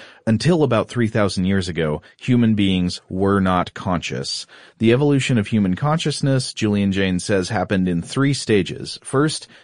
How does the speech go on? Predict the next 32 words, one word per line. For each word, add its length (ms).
human 260
ancestors 720
were 140
stimulus 640
response 560
machines 720
with 200
no 420
inner 240
mind 300
space. 500
Then, 600
sometime 400
around 280
the 80
birth 380
of 200
language 920
in 160
humans, 520
humans 400
developed 480
a, 120
quote, 380
"bicameral 1040
mind," 540
which 220
means 340
any 180
situation 760
where 100
you 180